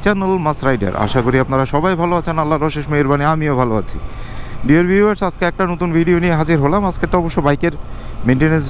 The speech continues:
মেইনটেনেন্স না, কিছু প্রবলেম আছে, এই প্রবলেমগুলো আপনাদেরকে আপডেট করা হয়নি। এই তিনটা প্রবলেম। আমার বাইকটা এখন রান করতেছি হচ্ছে আঠারোশো আটান্ন কিলোমিটার। লাস্ট ফাইভ হান্ড্রেড কিলোমিটারে যেটা সার্ভিস করিয়েছিলাম, তো আঠারোশো আটান্ন, এমনি নেক্সট সার্ভিসের রেগুলার ডেট হচ্ছে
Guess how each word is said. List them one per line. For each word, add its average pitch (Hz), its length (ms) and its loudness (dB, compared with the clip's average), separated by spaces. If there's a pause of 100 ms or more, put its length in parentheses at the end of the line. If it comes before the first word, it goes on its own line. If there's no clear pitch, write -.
(320)
মেইনটেনেন্স 175 460 2
না, 180 100 2
কিছু 165 260 -2
প্রবলেম 156 320 0
আছে, 156 240 0
এই 147 160 2
প্রবলেমগুলো 151 540 2
আপনাদেরকে 151 500 0 (240)
আপডেট 135 260 2
করা 170 200 4
হয়নি। 160 280 -2 (760)
এই 165 120 6
তিনটা 190 280 2
প্রবলেম। 190 420 -2
আমার 160 220 0
বাইকটা 160 320 -2
এখন 180 200 -4
রান 156 180 0
করতেছি 180 480 0
হচ্ছে 180 500 2
আঠারোশো 170 640 0
আটান্ন 147 400 0
কিলোমিটার। 139 440 2 (500)
লাস্ট 147 320 0
ফাইভ 160 200 0
হান্ড্রেড 185 300 0
কিলোমিটারে 185 480 2
যেটা 170 220 0
সার্ভিস 151 360 0
করিয়েছিলাম, 131 580 2 (640)
তো 139 80 4
আঠারোশো 160 560 0
আটান্ন, 170 540 0
এমনি 151 300 2
নেক্সট 170 280 0
সার্ভিসের 185 500 0
রেগুলার 170 360 2
ডেট 170 200 0
হচ্ছে 180 380 2